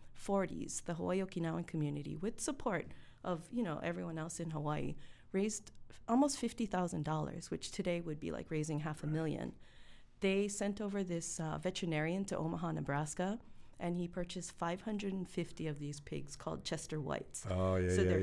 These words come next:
Speaker 2: yeah.
Speaker 1: huge pigs
Speaker 2: Uh-huh.
Speaker 1: with high body fat
Speaker 2: <laughs>
Speaker 1: content. The pigs get put on a train to, uh, Oregon, and they're met by seven men who are called the Pig Brigade. And on a U S transport ship,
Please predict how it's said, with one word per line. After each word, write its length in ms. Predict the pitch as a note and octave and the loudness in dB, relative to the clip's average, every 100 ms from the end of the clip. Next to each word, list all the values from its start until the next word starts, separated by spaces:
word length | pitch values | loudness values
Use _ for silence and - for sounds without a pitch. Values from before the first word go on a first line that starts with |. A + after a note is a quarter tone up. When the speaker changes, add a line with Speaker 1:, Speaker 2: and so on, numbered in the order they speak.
| F#2+ | 6
Speaker 2:
yeah. 100 | G2 | 6
Speaker 1:
huge 380 | C#4 C#4 C4+ - | 4 2 0 2
pigs 340 | G#2 F#2+ F#2+ | 6 6 6
Speaker 2:
Uh-huh. 60 | G2+ | 4
Speaker 1:
with 240 | D3+ D3+ - - | 0 -2 -6 -2
high 140 | F3 E3+ | 2 4
body 280 | D#3 D#3 F#3 | 6 6 6
fat 300 | G3+ F3+ - | 6 4 6
Speaker 2:
<laughs> 80 | |
Speaker 1:
content. 420 | G#3+ A3+ B3 C4+ - - - - - - - - - | 2 2 0 0 -4 -12 -18 -16 -14 -14 -14 -10 -6
The 60 | |
pigs 340 | F#3+ A#3+ B3 - | -2 0 0 0
get 200 | G#3 - | -2 0
put 160 | A3 | -2
on 160 | A3 A#3 | 0 0
a 60 | A#3+ | 0
train 380 | - D#3 D3 G3 | 0 0 -2 -4
to, 220 | - - - - - - | -8 -8 -12 -16 -16 -6
uh, 180 | D#3 D3+ | -4 0
Oregon, 520 | F#3+ G3+ F#3 - - G3 - - - | 2 2 0 -4 -6 -8 -12 -14 -4
and 140 | E3 | 0
they're 140 | E3 E3+ F3+ | 0 0 0
met 140 | F#3+ - | 0 0
by 120 | D#3 | -2
seven 420 | - E3+ E3 D#3+ | 0 0 2 2
men 180 | D3+ B2+ E3 | 2 2 0
who 120 | E3 | -2
are 120 | - - - | -4 -8 -6
called 220 | D3 C#3 | -4 -4
the 60 | |
Pig 280 | - - C#3 | -4 -2 -2
Brigade. 480 | - - - - - - - - - | -4 -4 -2 -2 -4 -6 -12 -14 -2
And 380 | E3 E3 D#3+ D#3+ | 2 4 2 2
on 180 | E3+ E3 | 0 0
a 40 | E3 E3 | 0 2
U 60 | |
S 180 | G3 G3 | 2 2
transport 560 | - F#3 F#3+ - - - | 0 2 2 0 -2 0
ship, 260 | - - | -2 -4